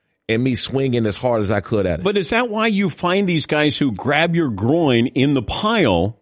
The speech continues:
Speaker 2: because everything else is covered?
Speaker 1: Yeah. Well,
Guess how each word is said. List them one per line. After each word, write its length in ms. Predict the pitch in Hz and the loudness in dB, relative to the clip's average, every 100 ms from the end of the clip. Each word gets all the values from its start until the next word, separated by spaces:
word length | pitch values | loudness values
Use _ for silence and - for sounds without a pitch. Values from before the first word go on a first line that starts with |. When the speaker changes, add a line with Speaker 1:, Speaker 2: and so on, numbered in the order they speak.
| - | -4
Speaker 2:
because 600 | 127 139 147 143 127 - _ _ _ - | -4 0 0 2 -2 -8 _ _ _ -2
everything 440 | 185 240 190 170 | 0 2 2 2
else 280 | 156 185 190 | 2 2 0
is 140 | 135 117 | -2 0
covered? 500 | - 240 160 - - _ _ _ _ _ _ _ _ _ | 0 0 -4 -10 -20 _ _ _ _ _ _ _ _ _
Speaker 1:
Yeah. 200 | - 320 370 _ _ | -6 -4 -4 _ _
Well, 360 | 151 220 - | -2 -2 -4